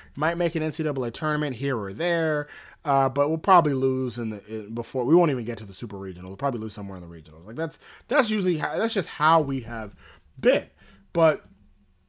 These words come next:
all of a sudden, this guy takes over, and just like that, we go to a super regional four times.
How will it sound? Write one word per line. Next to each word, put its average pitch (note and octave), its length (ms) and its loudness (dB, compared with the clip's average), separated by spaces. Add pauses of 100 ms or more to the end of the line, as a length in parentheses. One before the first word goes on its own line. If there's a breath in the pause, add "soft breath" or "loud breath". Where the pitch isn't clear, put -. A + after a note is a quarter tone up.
(440)
all A#3+ 180 6
of D4+ 60 0
a F#3+ 60 2
sudden, D3 540 -4 (520)
this F3+ 220 2
guy G#3 240 2
takes G3 320 -4
over, D#3+ 480 -4 (460)
and E3 300 0
just F3 340 0
like C#4 200 -4
that, B2+ 380 -4
we C#3+ 100 -4
go E3+ 160 0
to E3+ 100 4
a C#3+ 40 0
super - 280 -2
regional C#3 360 0
four C#4+ 440 2
times. G2+ 560 -8